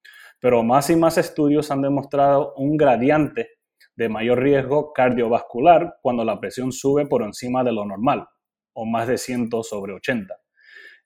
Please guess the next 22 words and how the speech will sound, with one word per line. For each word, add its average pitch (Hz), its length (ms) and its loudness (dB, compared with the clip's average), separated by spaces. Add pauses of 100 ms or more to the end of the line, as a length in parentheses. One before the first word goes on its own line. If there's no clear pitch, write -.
En 113 160 -6
muchos 139 260 2
de 147 60 4
estos 151 240 2
estudios 151 480 2
demostraron 123 680 2
un 143 200 -2
mayor 143 320 2
riesgo 147 640 0
entre 113 360 -6
grupos 139 640 -2
que 117 140 0
tenían 127 580 -2
la 120 180 0
presión 120 300 -6
sistólica 143 520 2
de 147 80 4
trescientos 131 500 0
veinte 151 520 4
a - 60 -6
ciento 123 300 -4
veintinueve, 147 800 2